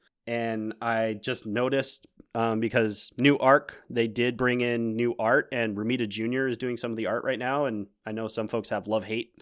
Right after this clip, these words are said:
with, um, Romita Junior's work, but I love seeing him on Daredevil. Um, so it's been pretty great. Um, and you said you just caught up on Daredevil, so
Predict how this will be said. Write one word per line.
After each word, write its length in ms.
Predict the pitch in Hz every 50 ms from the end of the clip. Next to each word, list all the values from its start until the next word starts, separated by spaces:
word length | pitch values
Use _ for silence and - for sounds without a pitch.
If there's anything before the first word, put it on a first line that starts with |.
| - _ _
with, 300 | - 127 123 117 - -
um, 460 | 113 110 110 107 104 104 101 101 101 - _ _ 127
Romita 300 | 120 123 123 120 117 117
Junior's 420 | 104 113 117 113 110 107 101 - - _
work, 300 | - 110 120 135 - -
but 240 | - 120 110 101 - -
I 60 | 117 107
love 360 | 101 98 104 110 110 101 - -
seeing 300 | - - - 120 113 110
him 180 | 98 110 107 104
on 220 | 101 98 92 87 - -
Daredevil. 520 | 104 101 104 110 117 120 123 120 117 - _ - - _ - -
Um, 480 | - 101 95 92 92 90 92 90 92 90
so 440 | - - 107 101 95 95 92 90 - - - _ _ _ -
it's 180 | 113 107 -
been 220 | - 120 120 120 113
pretty 360 | - - - 127 123 117 - _ _ _
great. 560 | - 90 85 101 - - - _ - - - _ _ _ _ _ _
Um, 440 | 98 98 104 101 98 98 98 98 98 - -
and 120 | - 135 151
you 80 | 175
said 180 | - - 196 160
you 60 | 165
just 220 | 185 170 170 - -
caught 200 | - 160 143 143
up 160 | 151 - -
on 120 | 139 127
Daredevil, 400 | 113 117 113 107 107 107 107 110
so 300 | 107 - 120 113 110 -